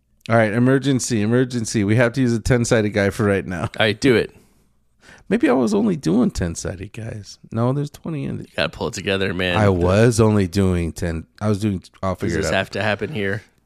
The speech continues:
Speaker 1: Yeah, everybody should know how the hot dogs are made.
Speaker 2: Okay.
Speaker 1: <laughs> Yeah, I think I must have just picked quotes from Indiana Jones because this is not, I knew this was not Indiana Jones. You ready?
Speaker 2: Yeah.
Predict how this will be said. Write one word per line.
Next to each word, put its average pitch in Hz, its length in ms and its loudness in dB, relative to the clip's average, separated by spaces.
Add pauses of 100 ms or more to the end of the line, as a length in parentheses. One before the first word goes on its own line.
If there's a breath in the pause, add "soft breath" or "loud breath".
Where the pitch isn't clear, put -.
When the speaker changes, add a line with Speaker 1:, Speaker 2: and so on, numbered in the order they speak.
(680)
Speaker 1:
Yeah, 127 260 2
everybody 160 360 4
should 139 280 2
know 123 220 4
how 120 180 4
the 101 220 2
hot 107 180 2
dogs 98 280 0
are 87 40 -6
made. 87 200 -2
Speaker 2:
Okay. - 140 -2
Speaker 1:
<laughs> - 40 -20 (720 soft breath)
Yeah, 147 260 2
I 170 80 4
think 294 200 -2
I 311 120 4
must 113 220 0
have 101 100 -4
just 95 240 -4
picked 95 360 -2 (420)
quotes 98 380 0
from 95 140 -4
Indiana 92 320 -2
Jones 90 300 -6
because 98 360 -2
this 139 200 -2
is 90 160 -4
not, 85 340 -4 (120)
I 117 120 0
knew 110 180 2
this 87 200 -6
was 90 160 -10
not 76 180 -6
Indiana 92 380 -8
Jones. 92 260 -8
You 107 140 0
ready? 139 220 2 (200)
Speaker 2:
Yeah. 117 440 0